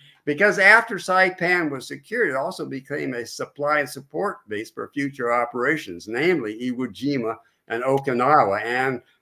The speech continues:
for the planned invasion of the Japanese home islands that, uh, never took place. Now, a lot of, I've been in there. This is, a lot of this has all fallen into ruin,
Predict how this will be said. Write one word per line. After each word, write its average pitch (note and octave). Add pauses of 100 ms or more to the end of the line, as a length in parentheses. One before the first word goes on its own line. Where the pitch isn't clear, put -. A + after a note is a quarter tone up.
(240)
for B2+
the A#2+
planned D3
invasion B2
of F#2+
the G#2
Japanese A2+
home G#2
islands G#2+
that, F2+ (120)
uh, F2+ (380)
never G#2
took -
place. C3
Now, C3
a -
lot F#3
of, E3+
I've D3+
been D#3+
in D3
there. F#2+ (420)
This F3
is, C#3+
a D3
lot E3
of D#3+
this C#3+
has B2+
all C#3+
fallen D3
into A#2+
ruin, F3